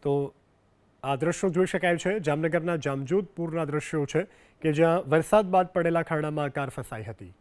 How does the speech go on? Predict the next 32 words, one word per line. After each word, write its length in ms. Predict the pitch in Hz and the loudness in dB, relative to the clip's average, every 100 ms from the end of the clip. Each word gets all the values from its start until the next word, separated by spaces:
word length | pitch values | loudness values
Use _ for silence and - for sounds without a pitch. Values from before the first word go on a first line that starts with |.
| _ _ _ _ _ _ _ | _ _ _ _ _ _ _
પરંતુ 420 | 180 202 220 233 233 | 6 8 6 2 2
સ્થાનિકો, 520 | - 196 196 196 208 | 4 4 4 2 0
ગ્રામજનોની 520 | 180 180 180 180 196 | 2 0 0 -2 -2
સતર્કતાને 560 | - 160 160 147 170 156 | -4 -6 -6 -2 -2 0
કારણે 480 | 147 147 180 160 - - _ - | -2 0 4 2 2 -12 _ 8
કારને 440 | 190 226 214 202 | 10 12 8 2
ખાડામાંથી 600 | 214 185 185 180 175 208 | 2 2 2 2 0 -2
બહાર 280 | 165 147 202 | 4 8 8
કાઢી 240 | 190 165 | 8 4
લેવામાં 320 | 156 151 143 131 | 4 2 0 -2
આવી 120 | 131 | -2
છે. 200 | - 104 | -8 -4
વરસાદ 500 | 139 165 - 190 196 | 0 2 6 6 6
બાદ 400 | 165 165 131 143 170 - - | 4 4 4 2 -4 -10 -2
અહીં 180 | 151 196 | 2 2
ખાડો 340 | - 165 196 | 4 4 4
પડ્યો 320 | 175 185 254 | 6 10 12
હતો 280 | 202 151 175 208 _ - | 10 6 4 -2 _ 0
અને 140 | 160 | 4
આ 80 | 202 | 6
ખાડામાં 540 | 202 190 196 220 208 214 | 8 8 8 8 4 4
કાર 300 | 180 180 185 | 4 4 4
ગરકાવ 420 | 160 156 175 143 | 2 4 4 2
થઈ 200 | 143 120 | 0 -6
હતી. 320 | 117 143 98 - - _ | -6 -6 -8 -10 -20 _
જો 140 | 135 185 | 2 4
કે, 200 | 240 240 | 8 8
સ્થાનિકોએ 540 | 240 208 214 226 220 | 8 4 4 2 0
જહેમત 380 | 185 180 196 190 | 2 2 0 -2
ઉઠાવીને 420 | 185 185 202 254 | -2 -2 -2 -4
કારને 360 | 185 170 165 190 | 0 0 0 0
ખાડામાંથી 640 | 170 160 165 160 170 208 | 0 0 0 -2 -4 -6